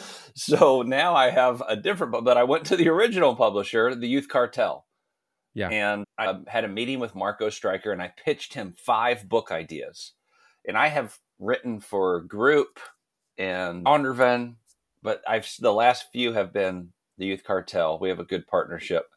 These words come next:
Speaker 1: and, and it's just easier. I have a great
Speaker 2: Yeah.
Speaker 1: relationship with
Speaker 2: Yeah.
Speaker 1: them, and I just, I don't have to write a book proposal. I just go, "Hey,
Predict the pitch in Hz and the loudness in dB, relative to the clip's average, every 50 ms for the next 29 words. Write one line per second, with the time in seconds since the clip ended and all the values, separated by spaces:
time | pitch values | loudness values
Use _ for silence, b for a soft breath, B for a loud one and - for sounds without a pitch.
0 | _ _ _ _ _ _ _ _ _ _ _ - - 95 90 90 87 87 85 82 | _ _ _ _ _ _ _ _ _ _ _ -14 -10 -8 -6 -6 -6 -6 -8 -10
1 | - _ _ - 120 120 117 - - - 123 123 - - 113 113 117 110 92 95 | -12 _ _ -2 -2 -2 -2 -4 -6 -4 -4 -4 -4 -2 -2 -2 -2 -2 -2 -4
2 | 92 73 - - _ _ _ _ - 87 90 90 95 92 - 98 101 98 101 98 | -6 -6 -6 -12 _ _ _ _ -4 -2 -2 -2 -2 -2 0 0 0 2 2 0
3 | 95 92 92 92 - - 98 85 - - 98 90 87 - _ _ _ _ _ _ | 0 2 0 0 -2 -6 -12 -10 -4 -2 0 0 0 -2 _ _ _ _ _ _
4 | _ _ _ _ _ _ _ _ _ _ _ - 98 92 87 - 98 92 87 87 | _ _ _ _ _ _ _ _ _ _ _ -8 -8 -8 -6 -2 -2 0 0 0
5 | 87 85 80 - 90 87 82 87 80 73 82 87 80 - - 90 87 80 - - | -2 -4 -6 -8 -6 -6 -6 -6 -6 -6 -8 -8 -6 -4 -2 -2 -2 -2 -2 -8
6 | - _ _ _ _ _ _ _ _ _ - 92 101 95 - - - 110 101 92 | -12 _ _ _ _ _ _ _ _ _ 0 0 0 0 -2 -6 -4 -2 -2 -2
7 | - - 92 87 80 87 90 90 101 - - 90 76 101 101 - - - 82 - | -2 -2 -4 -2 0 2 2 2 2 -2 -6 -4 -2 -2 -2 -4 -6 -14 -6 0
8 | 87 87 87 - - 87 - - 82 90 87 87 87 - - 95 87 85 85 82 | 0 0 0 2 0 -2 -2 -2 -4 -6 -6 -8 -10 -8 -6 -4 -4 -2 -4 -6
9 | - - 123 131 117 92 80 - | -4 2 2 2 2 2 -2 -6